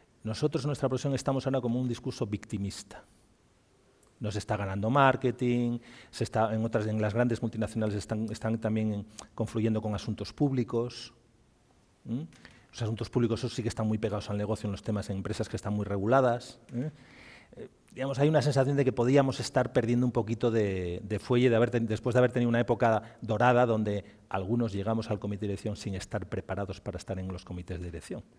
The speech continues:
Y se nos notó, por más que se nos, se nos notó, ¿no? Entonces,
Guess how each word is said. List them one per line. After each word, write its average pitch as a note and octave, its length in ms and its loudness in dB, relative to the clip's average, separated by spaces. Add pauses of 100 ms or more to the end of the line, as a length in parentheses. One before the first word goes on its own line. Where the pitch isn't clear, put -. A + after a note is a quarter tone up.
(440)
Y - 60 -12
se - 100 -6
nos F2 140 -4
notó, F#2+ 320 0 (240)
por G2+ 100 -6
más G#2+ 140 -2
que G#2 80 -10
se - 100 -8
nos, F#2 280 -8
se G2+ 100 -8
nos F2+ 160 -6
notó, F2 320 -8
¿no? B2+ 180 -6 (520)
Entonces, A#2+ 220 -4